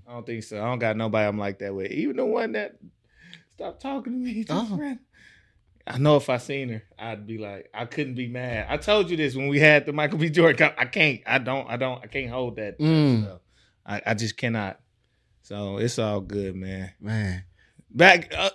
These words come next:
Speaker 1: to the other streets, man. Welcome to Streets A and R Podcast, man.
Speaker 2: Man.
Speaker 1: It's your host, Giddy Jicky with it.
Speaker 2: It's your other host, Johnny No Good.
Speaker 1: And we feeling good, as you can tell.
Speaker 2: Yeah.
Speaker 1: Uh, shout out to the young God in the back,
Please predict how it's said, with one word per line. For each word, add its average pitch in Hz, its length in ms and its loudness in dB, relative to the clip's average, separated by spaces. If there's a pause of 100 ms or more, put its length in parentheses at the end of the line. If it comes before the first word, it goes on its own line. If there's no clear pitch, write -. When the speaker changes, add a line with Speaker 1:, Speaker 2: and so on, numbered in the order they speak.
(120)
Speaker 1:
to 226 140 4
the 214 160 8
other 240 180 10
streets, 202 320 -2
man. 180 280 4
Welcome 190 260 4
to 165 60 0
Streets 180 340 -4
A 160 160 6
and 147 100 2
R 143 140 4
Podcast, 127 720 2
man. 120 140 -4
Speaker 2:
Man. 117 320 4
Speaker 1:
It's 98 120 -8
your 135 100 0
host, 131 280 4
Giddy 131 240 2
Jicky 139 320 -2
with 135 160 4
it. 131 240 0
Speaker 2:
It's 117 160 -6
your 104 80 0
other 117 260 6
host, 123 320 4
Johnny 123 280 6
No 131 200 6
Good. 135 480 6 (280)
Speaker 1:
And 110 260 -4
we 143 120 -2
feeling 151 320 -4
good, 110 420 -2
as 113 260 -2
you 117 80 -6
can 104 180 -8
tell. 117 560 -4
Speaker 2:
Yeah. 104 400 -2
Speaker 1:
Uh, 110 260 -8
shout 127 300 -4
out 123 300 0 (480)
to 127 80 -10
the 117 100 -4
young 123 300 -2
God 120 380 2
in 120 120 -2
the 117 60 -4
back, 123 460 2